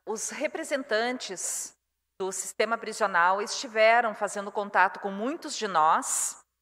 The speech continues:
apresentando este pleito, dada a sua relevância. Acredito que alguns vereadores, não pretendo citar o nome porque sei e posso esquecer de alguns, mas, ah,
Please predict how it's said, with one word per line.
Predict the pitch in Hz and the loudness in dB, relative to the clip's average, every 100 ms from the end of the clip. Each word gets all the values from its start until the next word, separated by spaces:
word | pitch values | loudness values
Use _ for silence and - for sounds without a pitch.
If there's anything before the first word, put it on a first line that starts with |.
| _ _ | _ _
apresentando | 262 269 285 311 330 320 - 240 247 | 4 4 2 0 -2 -2 2 2 0
este | 233 - | -4 -8
pleito, | - 175 180 208 208 247 | -6 -4 -2 -4 -6 0
dada | 208 208 208 226 226 | 4 6 6 4 2
a | - 220 | 2 -2
sua | - - 233 240 | -4 -4 0 0
relevância. | 226 262 285 262 247 262 269 - 185 156 _ _ _ _ _ _ _ | 0 -2 -2 0 0 0 -2 -4 -4 -10 _ _ _ _ _ _ _
Acredito | 180 - 202 - 214 208 214 | 0 0 -6 -10 -10 -10 -12
que | - 208 196 190 | -8 -6 -6 -8
alguns | - 175 185 233 220 | -4 -4 -2 -4 -2
vereadores, | 190 180 180 202 226 233 180 | -2 -2 -2 -2 -2 -6 -6
não | 190 175 | -6 -6
pretendo | 196 202 196 | -6 -6 -8
citar | - - 180 175 | -10 -2 0 0
o | |
nome | 180 180 220 | -2 -2 -2
porque | 202 - | -8 -10
sei | - 190 190 214 - _ - | -6 -2 -2 -2 -10 _ -4
e | |
posso | 190 185 - | 0 0 -2
esquecer | - 202 - - 196 233 226 - | -8 -8 -8 -4 -2 -2 -4 0
de | 185 | 2
alguns, | 175 - 208 277 - - - _ _ _ _ 214 | 2 -2 -6 -4 -6 -6 -10 _ _ _ _ 0
mas, | 226 220 220 214 220 220 - - _ - | 2 4 4 2 0 -4 -8 -10 _ 2
ah, | 220 214 208 - - | 6 6 6 2 -4